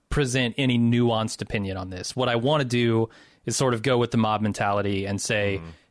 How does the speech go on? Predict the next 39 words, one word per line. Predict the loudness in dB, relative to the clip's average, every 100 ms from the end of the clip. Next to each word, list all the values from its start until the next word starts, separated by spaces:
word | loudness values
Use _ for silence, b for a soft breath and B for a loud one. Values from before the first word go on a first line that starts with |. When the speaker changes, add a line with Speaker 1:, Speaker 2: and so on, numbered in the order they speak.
| _
Speaker 1:
everything | -4 0 2 2
about | 0 -2
this | -2
episode | -4 -2 -2 -2
is | -2
stupid | -2 0 0 0
and | -2
wrong | 0 0 0
because | -2 -2
Matthew | -2 -2 -2
Weiner | 0 0 0
is | -2
a |
dickhead. | -4 -6 -8 -10 -14 _ b -14
Speaker 2:
Mm-hmm. | -8 -2
Speaker 1:
Uh, | 0 0 0
and | -2
he's | 0 0
been | 0
accused | -2 0 0 0 0
of | -2 -2 -6
this | -4 -4
thing. | -2 -2 0
I | 0
don't | 2
know | 2
whether | 2 2
Speaker 2:
Right. | 0
Speaker 1:
he |
did | 2
it | 2
or |
not, | 2 0 0
but |
we | 0
should | 0 -2
believe | -2 0 0
the |
victim | -2 0 2 2